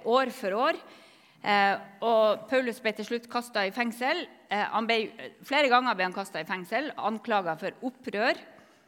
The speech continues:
Og Efeserbrevet, det skriver han mens han sitter i fengsel i Roma, der han venter på dommen,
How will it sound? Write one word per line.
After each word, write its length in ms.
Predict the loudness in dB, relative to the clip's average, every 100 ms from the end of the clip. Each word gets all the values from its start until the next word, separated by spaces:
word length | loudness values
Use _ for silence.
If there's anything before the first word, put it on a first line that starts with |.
| _ _ _ _ _ _
Og 160 | -2 0
Efeserbrevet, 720 | 0 0 -2 -4 -2 0 0 2
det 160 | 0 0
skriver 400 | -4 -4 0 0
han 160 | -2 0
mens 320 | 0 0 -2
han 140 | -6 -4
sitter 400 | -8 -8 -20 -14
i 100 | -10
fengsel 640 | -4 -4 -4 -4 -6 -6 -4
i 100 | -6 -4
Roma, 400 | -4 -4 -4 -6 -8 -20 _ -20 _ _
der 160 | 0 0
han 100 | 0
venter 380 | -2 -2 -6 -6
på 160 | -4
dommen, 400 | -2 0 0 -2